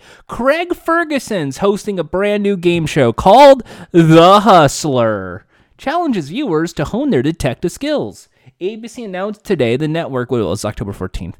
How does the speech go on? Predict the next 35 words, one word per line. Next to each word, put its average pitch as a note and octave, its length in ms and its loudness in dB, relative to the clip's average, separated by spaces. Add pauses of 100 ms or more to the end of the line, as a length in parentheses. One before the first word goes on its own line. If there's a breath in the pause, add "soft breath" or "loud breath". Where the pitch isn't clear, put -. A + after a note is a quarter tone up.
(320 loud breath)
Uh, D#3+ 140 -2
A G3 100 0
B A3+ 120 -6
C C4 140 -4
announced A3+ 280 0
today C#3 220 0
the C3+ 80 0
network F3+ 340 0
has G#3+ 160 -4
picked - 260 -2
up F#3 160 -6
the D3+ 100 0
mind-bending F#3 1000 0
new A3+ 280 4
game C4+ 260 -4
show D#3+ 220 2
series, D3 520 0 (300 soft breath)
The D#4 240 4
Hustler, A#3+ 720 2 (260 soft breath)
hosted C#4 280 -4
by D3+ 160 -6 (120)
Emmy A#3 200 -2
Award-winning F3+ 480 2
game F#3 200 -4
shows D#3 400 0
actor, G3+ 320 -2
writer, G#3+ 320 0
comedian, G#3+ 460 -2
and A#2+ 200 -6
A C#3 180 -4
B F3+ 180 -6
C - 180 -12
alum A#3 440 0
Craig G#3 520 2
Ferguson. B2 800 0